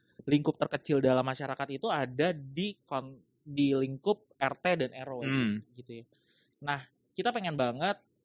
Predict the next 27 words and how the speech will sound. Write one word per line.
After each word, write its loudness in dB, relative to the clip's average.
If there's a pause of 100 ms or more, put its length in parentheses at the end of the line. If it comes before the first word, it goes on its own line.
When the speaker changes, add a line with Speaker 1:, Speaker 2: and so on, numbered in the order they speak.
(120)
Speaker 1:
eh, -2 (120)
perangkat -2
R -2
T -12 (120)
dan 4
R 4
W-nya 2
itu -4
kemudian -2
jadi 0 (320)
fasilitator -2
perubahan 2 (280)
di -4
lingkup -8
terkecilnya -4
mereka 0
gitu -10
ya. -20 (420)
Sehingga 4
perubahan-perubahan 6
di -4
masyarakat -2
itu -4
bisa, -6 (120)
eh, -14
terjadi. 0 (120)
Speaker 2:
Oke. -16